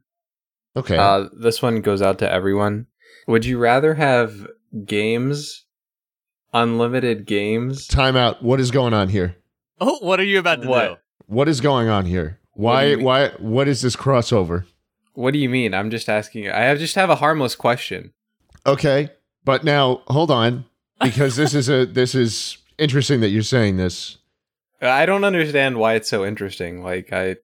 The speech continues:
Speaker 1: No, go ahead. Go ahead. What was the, what
Speaker 2: Okay.
Speaker 1: was the rest of the question?
Speaker 2: So, would you rather have unlimited bacon?
Speaker 3: Hold on.
Speaker 2: But
Speaker 3: No,
Speaker 2: no
Speaker 3: I
Speaker 2: more
Speaker 3: recognize.
Speaker 2: games?
Speaker 3: No, hold on, hold on. I recognize that one. He's
Speaker 2: Or
Speaker 1: This
Speaker 3: doing,
Speaker 1: comes from
Speaker 2: games.
Speaker 1: somewhere. Where's this from?
Speaker 2: Unlimited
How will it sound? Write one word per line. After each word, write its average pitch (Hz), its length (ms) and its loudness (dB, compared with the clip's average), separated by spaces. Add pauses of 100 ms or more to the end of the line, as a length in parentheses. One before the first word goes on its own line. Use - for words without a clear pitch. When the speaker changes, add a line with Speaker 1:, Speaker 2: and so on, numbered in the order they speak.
(300)
Speaker 1:
No, 180 160 0
go 156 180 0
ahead. 123 280 0 (100)
Go 143 120 0
ahead. 104 220 -2
What 156 140 0
was 185 100 -2
the, 180 80 0
what - 80 0
Speaker 2:
Okay. 175 80 2
Speaker 1:
was 175 120 -2
the 165 60 -6
rest 143 220 -2
of 120 80 -8
the - 60 -20
question? 98 400 -6 (360)
Speaker 2:
So, 123 380 0 (100)
would 127 220 -4
you 131 140 -4
rather 147 340 2
have 151 380 2
unlimited 127 720 -4
bacon? 147 480 0 (340)
Speaker 3:
Hold 311 380 0
on. 220 540 0
Speaker 2:
But 123 240 -2
Speaker 3:
No, 233 80 -2
Speaker 2:
no 254 120 2
Speaker 3:
I 262 140 0
Speaker 2:
more 254 80 -2
Speaker 3:
recognize. 285 380 0
Speaker 2:
games? 233 80 -4
Speaker 3:
No, 247 140 2
hold 240 200 0
on, 220 140 0
hold 233 200 0
on. 214 140 0
I 214 80 0
recognize 185 500 -6
that 139 200 -6
one. 127 100 -14
He's - 80 -2
Speaker 2:
Or 139 120 4
Speaker 1:
This 131 80 0
Speaker 3:
doing, 113 100 -6
Speaker 1:
comes 156 180 0
from 143 80 0
Speaker 2:
games. 117 140 -2
Speaker 1:
somewhere. 101 320 -2
Where's 131 220 0
this 139 100 -6
from? 143 260 0
Speaker 2:
Unlimited 180 480 0